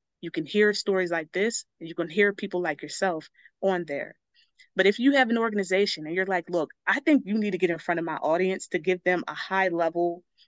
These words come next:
build that awareness, plant that seed," um, experience, you can contact me at shay the life coach at gmail dot com.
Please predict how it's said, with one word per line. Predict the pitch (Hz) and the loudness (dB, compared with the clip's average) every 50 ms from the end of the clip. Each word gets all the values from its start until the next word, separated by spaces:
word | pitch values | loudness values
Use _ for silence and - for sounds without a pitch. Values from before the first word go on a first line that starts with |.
| _ _ _ _ _ _ _ - | _ _ _ _ _ _ _ 4
build | 185 196 196 185 | 6 6 8 8
that | 190 185 175 | 6 4 4
awareness, | 160 160 170 170 175 175 175 170 - | 2 0 0 2 2 0 -2 -6 -8
plant | - - 202 190 175 160 | -8 -6 -4 -4 -4 -2
that | 180 175 - - | -4 -4 -4 -6
seed," | - - 185 185 190 196 196 202 - - - | -6 -6 -6 -4 -4 -6 -6 -8 -10 -12 -8
um, | 190 175 170 170 160 156 156 - _ _ _ _ _ _ _ _ _ _ _ _ _ _ | -6 -6 -6 -4 -6 -8 -8 -10 _ _ _ _ _ _ _ _ _ _ _ _ _ _
experience, | 202 202 - - - 208 214 220 226 233 - - - - - - _ _ _ _ _ _ _ - | -2 -2 -2 2 4 6 6 6 4 0 -2 -6 -8 -12 -12 -12 _ _ _ _ _ _ _ -6
you | 202 | -2
can | 202 220 202 | -2 -2 0
contact | - 226 214 214 214 - 202 185 - | 2 2 2 2 2 2 0 0 0
me | 202 185 180 | 0 0 0
at | 170 - - | 0 0 0
shay | - - 196 190 | 0 0 0 -2
the | 170 170 | -2 -2
life | 170 175 180 170 - - | -2 0 0 0 -2 -6
coach | - 175 160 160 - - - - - _ _ _ _ _ _ | -6 -6 -6 -6 -4 -6 -8 -8 -8 _ _ _ _ _ _
at | - 180 165 | -4 -2 -2
gmail | - 185 180 175 160 185 | -2 -4 -4 -4 -4 -4
dot | 160 135 - | -4 -6 -6
com. | - - 98 64 | -6 -8 -10 -10